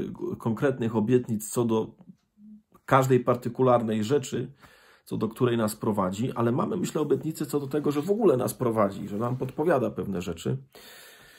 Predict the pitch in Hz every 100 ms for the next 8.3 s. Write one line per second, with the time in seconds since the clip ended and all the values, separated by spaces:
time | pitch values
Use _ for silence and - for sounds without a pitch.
0 | - - - - _ _ - 135 160 156
1 | 175 170 156 156 147 151 135 - 160 -
2 | - - 135 196 185 175 175 190 185 160
3 | 175 170 190 120 104 113 110 107 - -
4 | 117 117 117 - 107 - 139 135 123 113
5 | 120 147 147 156 139 135 107 107 107 120
6 | 110 107 110 123 135 131 - - - -
7 | - - 120 147 160 165 160 156 160 143
8 | 101 95 -